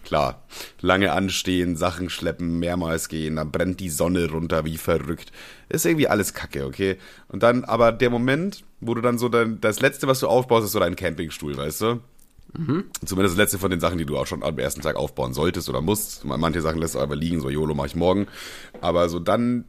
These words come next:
Speaker 1: klappst du deinen Campingstuhl auf. Ich dreh mir halt erstmal eine dicke Tüte, mach mir schon vorher einen Radler auf oder ein Bierchen,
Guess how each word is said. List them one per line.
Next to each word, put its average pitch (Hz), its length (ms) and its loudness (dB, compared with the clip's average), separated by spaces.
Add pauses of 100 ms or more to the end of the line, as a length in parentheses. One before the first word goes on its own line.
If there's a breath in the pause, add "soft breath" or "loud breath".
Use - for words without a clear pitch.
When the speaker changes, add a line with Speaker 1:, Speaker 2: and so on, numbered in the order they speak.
(120)
Speaker 1:
klappst 113 300 2
du 113 40 0
deinen 101 160 4
Campingstuhl 113 540 0
auf. 101 480 2
Ich 92 200 -8
dreh 98 140 -2
mir 101 120 0
halt 98 80 0
erstmal 92 300 -2
eine 85 80 -6
dicke 82 180 -6
Tüte, 104 300 -4
mach 90 160 0
mir 85 180 0
schon 85 240 -6
vorher 92 380 2
einen 87 80 -2
Radler 107 300 2
auf 95 280 2
oder 85 120 -2
ein 87 100 -4
Bierchen, 107 520 -2